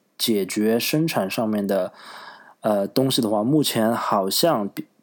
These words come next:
比较大的两家，呃，公司，一个是三星，一个是苹果，都不约而同，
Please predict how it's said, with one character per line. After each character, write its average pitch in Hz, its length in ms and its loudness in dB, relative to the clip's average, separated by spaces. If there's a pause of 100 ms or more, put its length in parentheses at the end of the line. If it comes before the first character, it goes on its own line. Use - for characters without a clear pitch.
(340)
比 117 100 2
较 127 220 2
大 131 220 2
的 107 100 2
两 92 240 -4
家， 101 720 0
呃， 104 340 0
公 120 220 -2
司， 117 180 -2
一 104 80 2
个 120 80 0
是 - 140 -2
三 117 220 -2
星， 113 120 -2
一 107 80 0
个 110 140 0
是 - 140 -6
苹 113 200 -6
果， 104 220 0
都 120 140 0
不 131 220 0
约 127 100 4
而 110 120 2
同， 98 280 -4